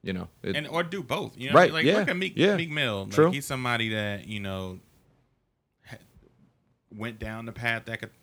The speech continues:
Speaker 2: Tekashi was going on. I mean, he didn't really snitch on anybody, but, you know,
Speaker 1: Locked up a couple of times.
Speaker 2: Yeah, and for, sometimes for dumb shit, like,
Speaker 1: Mm-hmm.
Speaker 2: stuff that, you know,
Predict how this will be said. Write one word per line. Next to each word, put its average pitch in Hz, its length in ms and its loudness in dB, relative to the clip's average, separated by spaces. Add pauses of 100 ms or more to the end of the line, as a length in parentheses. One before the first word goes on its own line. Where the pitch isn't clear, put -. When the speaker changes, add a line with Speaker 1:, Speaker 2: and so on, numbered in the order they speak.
Speaker 2:
Tekashi 110 480 -6
was 110 160 -10
going 117 340 -6
on. 127 300 -6
I 110 60 -8
mean, 101 240 -6
he 104 80 -6
didn't 101 160 -10
really 101 340 -12
snitch - 360 -12
on 95 120 -12
anybody, 95 440 -10
but, 92 320 -12 (640)
you 104 120 -12
know, 95 300 -10
Speaker 1:
Locked 92 260 -2
up 95 120 -2
a 98 40 -2
couple 180 240 -4
of 101 80 -2
times. - 340 -8
Speaker 2:
Yeah, 135 280 0
and 107 360 -4
for, 110 140 0 (260)
sometimes 127 460 -8
for 110 120 -4
dumb 107 300 -6
shit, - 320 -10
like, 107 220 -4
Speaker 1:
Mm-hmm. 95 320 -8
Speaker 2:
stuff - 400 -6
that, 117 400 -2
you 107 120 -10
know, 98 320 -10